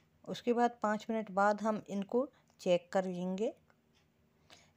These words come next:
तो ये देखिए, यहाँ पर हमारे बैगन में थोड़ी सी उबाल आ गई है। फिर हम इनको इस तरह से पलट देंगे और अच्छी तरह से पलटेंगे।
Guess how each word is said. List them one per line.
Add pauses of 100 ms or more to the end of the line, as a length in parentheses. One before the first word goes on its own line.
(120)
तो
ये
देखिए,
यहाँ
पर
हमारे
बैगन
में (760)
थोड़ी
सी
उबाल (100)
आ
गई
है। (120)
फिर
हम
इनको (120)
इस
तरह
से (100)
पलट
देंगे (1300)
और
अच्छी
तरह
से
पलटेंगे।